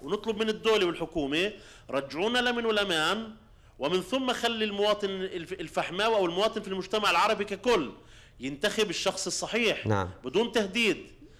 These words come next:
Speaker 1: إذا اليوم إحنا المجتمع العربي فاقد الأمن والأمان، عن أي إنجازات نتحدث مهما كان كبر الإنجاز؟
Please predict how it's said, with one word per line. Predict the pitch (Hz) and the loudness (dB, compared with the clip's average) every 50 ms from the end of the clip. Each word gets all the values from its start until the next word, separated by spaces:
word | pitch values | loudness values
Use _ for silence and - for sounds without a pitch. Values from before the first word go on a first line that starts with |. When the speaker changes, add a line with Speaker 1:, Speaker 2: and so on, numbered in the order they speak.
| - - - - - - - - - - - - - - - 131 | -20 -20 -20 -20 -20 -20 -20 -20 -20 -20 -20 -20 -20 -20 -8 -8
Speaker 1:
إذا | 131 127 147 | -4 -2 0
اليوم | 147 156 190 220 254 240 233 | 2 4 4 4 4 2 0
إحنا | - 208 220 | 0 0 -2
المجتمع | 214 202 185 - 226 220 214 | -2 -2 -2 -2 0 2 4
العربي | 208 202 220 233 196 - | 4 4 2 2 0 -2
فاقد | - - 220 214 214 196 170 | 0 0 0 0 0 -4 0
الأمن | 190 202 196 190 | 0 0 2 2
والأمان، | 190 185 185 180 190 208 208 196 175 | 2 2 2 2 2 2 2 2 2
عن | 135 131 147 156 | 2 0 0 0
أي | 170 214 226 220 | 0 0 0 0
إنجازات | 214 202 170 180 160 147 185 202 202 196 | -2 -2 -2 -2 0 2 0 0 0 0
نتحدث | 175 180 170 - 190 220 202 185 180 151 143 - 156 | -2 -2 -2 -2 -2 -2 0 0 0 0 0 0 -2
مهما | 202 233 233 226 214 | -2 -2 0 0 0
كان | 208 214 208 214 208 196 | 0 0 0 2 2 2
كبر | 185 - 208 180 190 185 | 0 -2 -4 -4 -2 0
الإنجاز؟ | 180 175 170 160 143 180 190 175 151 120 107 - | 0 0 -2 0 0 2 4 4 2 2 -2 -8